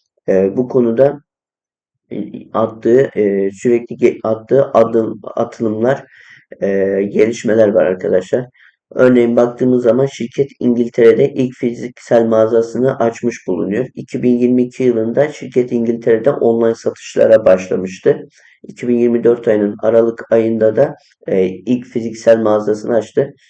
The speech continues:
Sadece Avrupa'da değil arkadaşlar. E,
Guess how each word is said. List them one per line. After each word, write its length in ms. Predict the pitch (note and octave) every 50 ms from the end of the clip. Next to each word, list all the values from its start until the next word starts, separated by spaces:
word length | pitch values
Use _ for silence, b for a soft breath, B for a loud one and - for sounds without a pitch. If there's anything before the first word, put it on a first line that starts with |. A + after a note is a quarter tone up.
| b b b b
Sadece 500 | - - B2+ B2 B2+ C3 B2 B2 C3 -
Avrupa'da 580 | A#2+ B2+ B2 B2+ B2 B2 C3+ A#2+ B2 B2 A#2+
değil 280 | A#2+ A#2+ B2+ A#2+ A2 -
arkadaşlar. 680 | A#2 - - - A2 G#2 F#2+ G2 G2+ - - C#3+ D3+ D3+ - _ _ _ _ _ _ _ _ _ _ _ _ _ _ _ _ _ _ _ _ _ _ _ _ _ _ _ - -
E, 440 | F2+ F2+ G2 G2+ F#2+ F#2 F#2 F#2